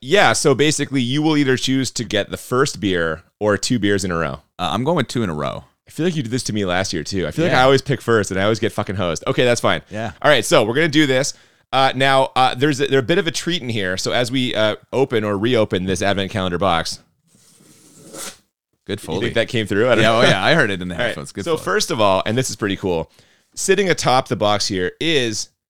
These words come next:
Speaker 1: a Fatty Beer Company Christmas tree ornament, Christmas twenty twenty-three, some high quality woodwork there.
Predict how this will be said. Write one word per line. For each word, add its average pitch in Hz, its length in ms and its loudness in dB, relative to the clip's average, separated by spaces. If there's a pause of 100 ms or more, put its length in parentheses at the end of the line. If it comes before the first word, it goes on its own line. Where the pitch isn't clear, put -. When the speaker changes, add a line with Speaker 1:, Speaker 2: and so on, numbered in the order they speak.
Speaker 1:
a 135 120 -2
Fatty 143 380 2
Beer 123 220 0
Company 101 520 -2
Christmas 135 460 -4
tree 117 200 0
ornament, 90 460 -4 (220)
Christmas 180 440 0
twenty 131 260 0
twenty-three, 95 760 -2 (300)
some - 160 -8
high 127 200 0
quality 117 420 2
woodwork 92 480 -2
there. 85 320 -2